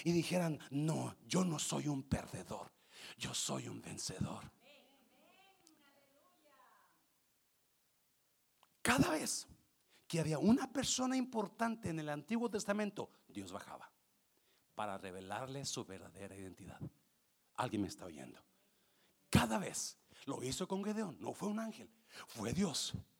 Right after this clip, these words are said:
Lo hizo con Moisés. Moisés estaba en el desierto, había pasado cuarenta años desperdiciando su vida en el desierto, cuando él tenía un llamado, tenía un potencial.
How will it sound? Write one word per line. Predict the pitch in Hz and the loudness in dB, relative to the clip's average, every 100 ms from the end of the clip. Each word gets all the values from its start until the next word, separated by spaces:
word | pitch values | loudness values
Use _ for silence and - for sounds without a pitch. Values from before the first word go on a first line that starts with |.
| - - - | -16 -12 -4
Lo | 139 | -2
hizo | 143 147 202 190 | 4 6 6 4
con | 175 131 | 0 0
Moisés. | 120 170 - 175 170 - - - _ - - - | -2 0 4 6 4 2 -2 -8 _ -14 -6 2
Moisés | 175 143 202 | 4 6 6
estaba | - 196 196 | 6 6 8
en | 185 | 8
el | 156 | 8
desierto, | 151 - 196 190 160 | 6 6 6 6 4
había | 165 190 | 2 2
pasado | 190 208 208 | 4 4 10
cuarenta | 175 151 208 226 226 | 8 10 6 6 6
años | 220 190 - - - | 6 6 4 -2 6
desperdiciando | 190 - 180 151 139 135 - 208 208 226 214 | 8 8 4 4 4 2 4 4 4 6 4
su | - 156 | 4 0
vida | 117 196 214 220 - - | 4 2 4 2 -2 6
en | 180 160 | 8 8
el | 143 135 | 4 0
desierto, | 120 - 156 175 175 - 127 - _ _ _ _ _ _ _ _ _ _ _ | 4 6 6 4 2 0 -8 -8 _ _ _ _ _ _ _ _ _ _ _
cuando | - 160 135 | 0 2 2
él | 175 214 | 2 2
tenía | 196 165 196 202 196 190 | 0 0 2 4 2 2
un | 165 165 - | 0 0 -2
llamado, | 131 117 98 - - - - _ _ - - - - | -4 -4 -6 -2 -2 -2 -12 _ _ -20 -16 -8 2
tenía | 165 175 | 6 6
un | 202 | 6
potencial. | 208 202 160 135 - 165 160 | 6 4 4 0 2 4 2